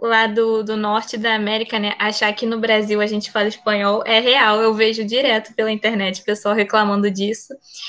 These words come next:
E eu fiquei pensando, é meio que uma contradição, né,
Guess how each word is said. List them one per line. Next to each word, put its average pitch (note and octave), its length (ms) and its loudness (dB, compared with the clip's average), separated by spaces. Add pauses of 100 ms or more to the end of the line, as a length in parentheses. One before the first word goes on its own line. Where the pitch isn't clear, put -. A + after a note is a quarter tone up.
(120)
E C#4+ 60 6
eu D#4 80 6
fiquei F#4+ 180 2
pensando, E4+ 760 2 (140)
é C#4 140 2
meio D4+ 240 2
que F4 80 -8
uma E4 180 2
contradição, E4+ 800 0
né, A#3+ 180 0